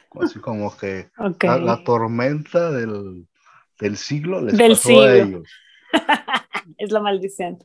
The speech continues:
Speaker 1: Y, este, por eso tuvieron problemas, perdieron equipo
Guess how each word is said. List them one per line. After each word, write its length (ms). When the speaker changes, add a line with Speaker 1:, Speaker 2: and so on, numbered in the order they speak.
Speaker 1:
Y, 280
este, 920
por 200
eso 200
tuvieron 380
problemas, 720
perdieron 540
equipo 840